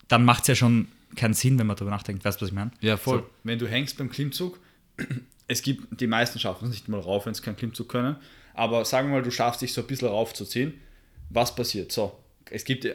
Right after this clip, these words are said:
Speaker 2: für die, die es nicht wissen, es gibt eine Kraftkurve, eine Widerstandskurve bei einem, ähm, bei jeder Bewegung.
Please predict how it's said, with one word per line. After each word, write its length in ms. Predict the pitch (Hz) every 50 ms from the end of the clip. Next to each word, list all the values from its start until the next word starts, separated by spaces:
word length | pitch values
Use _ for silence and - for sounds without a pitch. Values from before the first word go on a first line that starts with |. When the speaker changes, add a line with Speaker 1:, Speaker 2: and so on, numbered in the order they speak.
| - -
Speaker 2:
für 160 | - - 107
die, 120 | 98 107 104
die 80 | 98
es 140 | 95 - -
nicht 200 | 120 117 - -
wissen, 320 | 123 120 - - 135 135 -
es 120 | 107 -
gibt 200 | - 110 - -
eine 140 | 98 95 90
Kraftkurve, 960 | - - 101 117 127 - - - - - 143 139 131 - - 131 127 123 120 - - - - - _ _
eine 260 | - - 104 104 101 101
Widerstandskurve 680 | 123 127 127 117 - 127 120 - - - 135 120 123 113
bei 160 | 117 117 117
einem, 380 | 113 113 113 110 110 107 - -
ähm, 320 | 104 104 104 104 104 98
bei 80 | - 104
jeder 240 | 107 110 110 117 101
Bewegung. 520 | 110 110 104 113 117 123 139 160 156